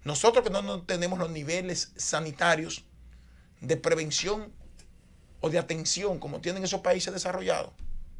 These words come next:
y económicamente potenciales, pudieran irnos porcentualmente dentro de los afectados y los fallecidos, peor que ellos. No por la cantidad de habitantes.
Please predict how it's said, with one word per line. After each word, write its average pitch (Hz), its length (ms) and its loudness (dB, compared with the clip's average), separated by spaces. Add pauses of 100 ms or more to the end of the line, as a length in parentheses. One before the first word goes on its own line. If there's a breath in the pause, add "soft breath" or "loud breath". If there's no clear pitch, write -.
(1040)
y - 80 -4
económicamente 180 840 2
potenciales, 180 960 2 (960)
pudieran 175 540 4 (320)
irnos 202 320 -2
porcentualmente 185 1040 -4
dentro 151 360 -8
de 160 60 -4
los 156 120 -2
afectados 233 500 0
y 208 40 0
los 202 140 -4
fallecidos, 202 400 -2
peor 214 420 6
que 185 220 -2
ellos. 165 340 -10 (840)
No 180 140 -2
por 220 120 0
la 214 120 8
cantidad 196 360 0
de 240 60 -6
habitantes. 208 680 -8